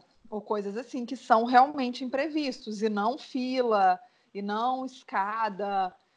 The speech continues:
e não atraso, e não, sei lá,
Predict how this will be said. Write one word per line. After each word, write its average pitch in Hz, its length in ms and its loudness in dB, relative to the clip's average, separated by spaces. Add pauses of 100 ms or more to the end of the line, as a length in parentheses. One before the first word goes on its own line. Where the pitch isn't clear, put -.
(240)
e 208 120 -8
não 214 1000 -2
atraso, 208 1160 0 (480)
e 202 100 -8
não, 233 520 -2
sei 240 180 -4
lá, 175 380 4